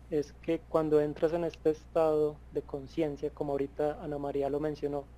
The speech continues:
la palabra es esa, estado de conciencia. La persona delega,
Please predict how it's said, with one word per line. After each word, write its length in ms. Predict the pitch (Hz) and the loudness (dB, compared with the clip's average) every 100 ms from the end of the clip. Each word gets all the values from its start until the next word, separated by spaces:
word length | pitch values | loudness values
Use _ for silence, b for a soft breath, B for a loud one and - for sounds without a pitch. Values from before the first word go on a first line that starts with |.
| - | -4
la 160 | 151 143 | -2 2
palabra 340 | 147 143 143 | 2 2 2
es 60 | 147 | 2
esa, 240 | 151 143 - | 2 0 -4
estado 380 | 147 - 147 143 | -4 0 2 2
de 100 | 147 | -2
conciencia. 580 | 147 135 151 143 - - - - - - - - - - - - | -6 -6 -6 -6 -12 -20 -20 -20 -20 -20 -20 -20 -20 -20 -20 0
La 220 | 160 156 | 4 4
persona 760 | 160 143 - 180 175 185 196 - - - - - - | 4 2 4 6 6 4 0 -6 -18 -20 -20 -20 -16
delega, 760 | 147 143 143 151 147 143 147 | 0 2 6 8 8 4 -2